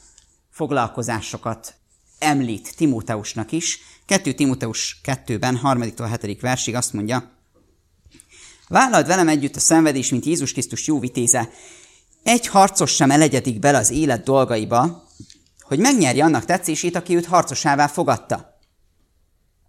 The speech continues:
Ha pedig versenyez is valaki, nem nyer koszorút, ha nem szabályszerűen versenyez.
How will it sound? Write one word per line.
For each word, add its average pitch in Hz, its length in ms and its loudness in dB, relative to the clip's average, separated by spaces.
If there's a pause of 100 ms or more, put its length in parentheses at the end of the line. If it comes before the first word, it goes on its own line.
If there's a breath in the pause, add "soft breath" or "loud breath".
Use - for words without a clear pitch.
(540 loud breath)
Ha 147 100 4
pedig 131 280 0
versenyez 208 440 2
is 123 180 -4
valaki, 131 320 2
nem 220 220 2
nyer 147 220 2
koszorút, 165 440 -2
ha 170 120 -2
nem 233 180 2
szabályszerűen 120 920 -2
versenyez. 113 680 -4